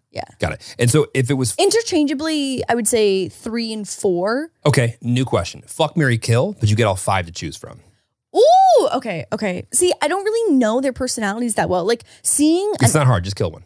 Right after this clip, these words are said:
Speaker 1: Okay, just kill one. Um, I mean, well, fuck, after this podcast. No,
Speaker 2: Got it.
Speaker 1: I'd still kill Zayn.
Speaker 2: Wow.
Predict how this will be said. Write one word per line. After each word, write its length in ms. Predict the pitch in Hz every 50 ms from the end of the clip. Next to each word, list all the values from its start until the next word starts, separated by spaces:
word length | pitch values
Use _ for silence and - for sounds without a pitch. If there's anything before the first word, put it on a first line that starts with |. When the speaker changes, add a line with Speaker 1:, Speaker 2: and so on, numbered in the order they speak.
| _ _ -
Speaker 1:
Okay, 200 | 226 - - -
just 140 | - 208 -
kill 80 | - -
one. 140 | 202 214 - - -
Um, 1000 | 202 202 202 208 208 208 208 208 208 208 208 202 202 202 202 196 196 196 185 - - _ -
I 80 | 185
mean, 160 | 214 226 226 220
well, 100 | 196 185
fuck, 240 | - 233 247 240
after 200 | - 196 240 -
this 140 | - 208 -
podcast. 640 | - - 214 247 277 - 208 135 139 165 208 - - -
No, 140 | 277 254 269
Speaker 2:
Got 100 | - 277
it. 40 | 277
Speaker 1:
I'd 120 | 269 269 254
still 140 | - 208
kill 140 | 196 - 165 131
Zayn. 200 | - - - - - _ _ _ _ _ _ _ - - - _ _ _
Speaker 2:
Wow. 500 | - 92 104 - 120 127 123 110 90 78